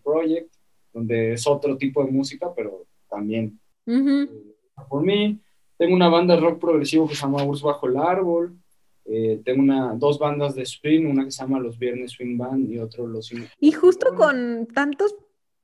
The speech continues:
Speaker 2: tantas bandas y tantos proyectos, ¿cómo le haces con el tiempo?
Speaker 1: ¿Quién sabe? O sea, la, la ventaja es que como
Speaker 2: Ok.
Speaker 1: Tengo la fortuna de que son mis proyectos.
Speaker 2: Sí.
Speaker 1: O sea, yo como que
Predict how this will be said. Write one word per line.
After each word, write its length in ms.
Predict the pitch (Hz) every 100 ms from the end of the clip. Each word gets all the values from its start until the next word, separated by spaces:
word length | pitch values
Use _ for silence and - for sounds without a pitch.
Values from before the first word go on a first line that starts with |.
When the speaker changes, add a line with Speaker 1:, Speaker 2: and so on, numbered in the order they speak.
| - 226
Speaker 2:
tantas 340 | 311 320 392 311
bandas 460 | 277 302 320 320
y 80 | 262
tantos 360 | 240 269 302 349
proyectos, 540 | 240 226 240 240 302
¿cómo 240 | - 302 339
le 120 | 302
haces 220 | 311 320
con 180 | 320 220
el 180 | 190 196
tiempo? 600 | 202 214 247 208 190 - _ _ _ _ _ _ _ _ _ _ _ _ -
Speaker 1:
¿Quién 180 | 165
sabe? 420 | 175 123 123 139 123
O 80 | 156
sea, 200 | 196 185
la, 200 | 180 180
la 120 | 202
ventaja 380 | 208 214 254 277
es 100 | 277
que 160 | 196 -
como 440 | 160 156 127 - _ _ _
Speaker 2:
Ok. 200 | 233 240
Speaker 1:
Tengo 240 | 240 220 202
la 120 | 185
fortuna 420 | - 151 165 180 175
de 140 | 147
que 240 | 139 127
son 400 | 123 147 156 156
mis 200 | 156 160
proyectos. 600 | - 151 135 139 - 202 - _
Speaker 2:
Sí. 220 | - 254 240
Speaker 1:
O 40 |
sea, 280 | 123 123 - _ _ _ _ 120
yo 840 | 139 143 143 143 139 135 127 110 -
como 260 | - 123 113
que 380 | 117 110 104